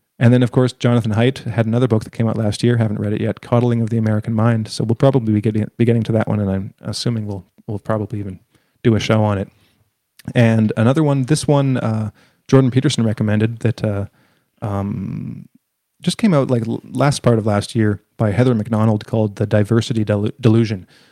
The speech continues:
And so this is about, like, uh, gender and race, uh, like, diver-, diversity, um, programs, um, I think in the universities, but probably in politics and in workplaces too.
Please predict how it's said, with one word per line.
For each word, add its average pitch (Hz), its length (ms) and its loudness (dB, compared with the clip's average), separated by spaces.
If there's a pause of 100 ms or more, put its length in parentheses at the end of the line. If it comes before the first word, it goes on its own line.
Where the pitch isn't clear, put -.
(200)
And 107 280 0
so 113 120 -6
this 113 80 0
is - 80 -8
about, 110 260 0
like, 110 160 -2 (240)
uh, 95 280 -4
gender 107 640 2
and 101 520 -4
race, - 720 0 (320)
uh, 98 120 -8
like, 110 180 -6
diver-, 113 300 -2 (100)
diversity, 110 600 -6 (340)
um, 98 260 -12
programs, 104 760 0 (220)
um, 104 340 -12
I 117 60 -8
think 196 260 -2
in 135 60 4
the 120 80 2
universities, 120 520 0
but 117 160 -6
probably 117 340 0
in 107 100 -2
politics 113 540 -4
and 107 140 -4
in 101 360 -10
workplaces 104 560 -4
too. 117 240 0